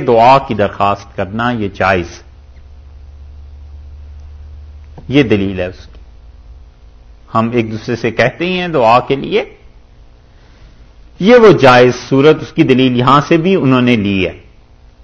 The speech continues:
اور حدیث میں تو بے پناہ جگہ آیا ہے، حتیٰ کہ حضرت عمر رضی اللہ عنہ جب عمرے پر جا رہے تھے نو ہجری میں، تو رسول اللہ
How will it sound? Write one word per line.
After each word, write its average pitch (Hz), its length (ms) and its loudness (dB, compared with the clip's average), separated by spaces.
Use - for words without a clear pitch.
اور 135 100 2
حدیث 139 420 0
میں 160 100 -4
تو 131 100 2
بے 110 160 2
پناہ 123 320 0
جگہ 175 240 -2
آیا 185 300 4
ہے، 185 100 0
حتیٰ 202 460 2
کہ 180 80 4
حضرت 165 160 -2
عمر 151 260 2
رضی 135 240 0
اللہ 139 200 0
عنہ 147 200 2
جب 127 140 0
عمرے 185 300 2
پر 139 180 0
جا 113 240 2
رہے 117 140 2
تھے 151 200 0
نو 131 240 -2
ہجری 131 400 -4
میں، 180 260 -2
تو 160 140 4
رسول 151 240 -2
اللہ 143 240 0